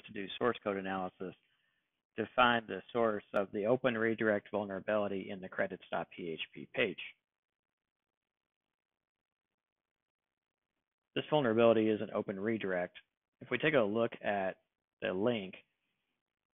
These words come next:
on the page, we'll just paste it up here in the bar so we can see it easier. We'll notice that it's not a hyperlink, but instead it's actually using a redirection from the forward U R L parameter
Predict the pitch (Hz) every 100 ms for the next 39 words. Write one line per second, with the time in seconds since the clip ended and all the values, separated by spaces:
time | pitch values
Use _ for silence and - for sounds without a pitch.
0 | _ _ _ _ _ _ _ _ 107 101
1 | - - 127 107 98 107 101 101 - 104
2 | - 104 98 110 98 92 90 95 98 95
3 | 95 - 101 - - 110 98 92 92 92
4 | - _ _ _ - 127 131 139 127 117
5 | - 113 107 104 _ - - - 139 135
6 | 143 - 110 101 - 131 110 104 95 95
7 | - - 104 101 - - 110 101 98 -
8 | 104 104 - 107 98 95 - _ _ _
9 | - 110 104 110 98 92 - - 101 95
10 | 110 120 107 98 92 - 98 92 104 92
11 | - 107 104 101 98 98 95 101 98 98
12 | _ _ _ _ _ _ _ _ _ -
13 | 113 113 113 98 92